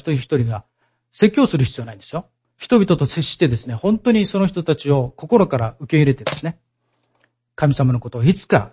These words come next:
理解できるように祈りつつ交わることが必要なわけですよね。しかも我々はその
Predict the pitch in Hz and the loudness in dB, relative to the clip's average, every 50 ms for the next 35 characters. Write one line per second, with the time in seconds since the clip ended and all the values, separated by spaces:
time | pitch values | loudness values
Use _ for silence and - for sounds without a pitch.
0 | _ - 156 151 180 156 139 127 135 120 - 127 123 120 117 113 110 120 139 160 | _ -4 0 2 4 4 4 4 2 0 0 -2 -2 -2 -2 -2 -2 0 4 6
1 | 196 185 180 - - - - 120 101 - 117 135 151 165 156 208 240 220 208 - | 6 6 6 4 2 -4 -16 -16 -16 -8 -2 0 2 2 4 4 4 4 2 0
2 | 185 - 165 123 101 - - 139 131 113 110 104 - 107 101 - - - 147 170 | -2 -2 -2 -2 -2 -4 -4 -4 -4 -4 -4 -6 -10 -18 -20 -20 -16 -6 -4 -4
3 | 127 - - _ _ _ _ _ _ _ _ _ _ _ _ _ _ _ _ _ | -4 -4 -6 _ _ _ _ _ _ _ _ _ _ _ _ _ _ _ _ _
4 | _ _ _ _ _ _ _ _ _ _ _ _ _ - - - - 254 226 165 | _ _ _ _ _ _ _ _ _ _ _ _ _ -10 -4 0 2 4 4 6
5 | 147 151 175 190 190 190 190 180 170 165 156 - 180 156 151 139 131 - | 6 4 6 6 6 6 6 6 4 4 2 2 0 0 0 0 -2 -6